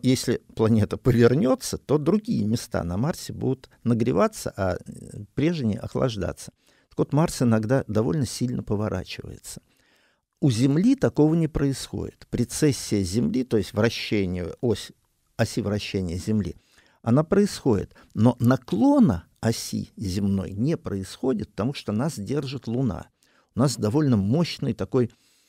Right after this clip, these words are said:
а, успокоитель вращения Земли. Луна, она движется по орбите, вот как камешек на веревке, она стабилизирует земную ось. У Марса нет такого. У него два маленьких спутника, что они могут? И он довольно сильно наклон своей оси меняет.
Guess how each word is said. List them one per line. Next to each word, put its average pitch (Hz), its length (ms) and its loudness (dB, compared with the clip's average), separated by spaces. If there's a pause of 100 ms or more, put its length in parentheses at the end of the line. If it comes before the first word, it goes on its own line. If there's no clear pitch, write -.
(140)
а, 113 160 -2
успокоитель 160 1080 0 (100)
вращения 120 720 2
Земли. 104 520 2 (240)
Луна, 160 420 0
она 107 320 0
движется 104 500 -2
по 104 200 -2
орбите, 156 420 -4
вот 107 140 -8
как 113 160 -4 (100)
камешек - 520 -4
на 101 80 -2
веревке, 135 500 -4
она 104 120 -4
стабилизирует 123 960 -4 (280)
земную 127 520 -2
ось. - 280 -6 (440)
У 92 80 -10
Марса 101 360 -2
нет 143 260 -2
такого. 95 480 -10
У - 60 -8
него 127 140 0
два 123 180 4
маленьких 113 340 0
спутника, - 540 -4
что - 220 -6
они 117 140 -2
могут? - 280 -6 (480)
И 127 200 4
он 214 220 6
довольно 135 380 6
сильно 208 480 0
наклон 117 480 2
своей 101 420 0
оси 247 420 -4
меняет. 120 540 0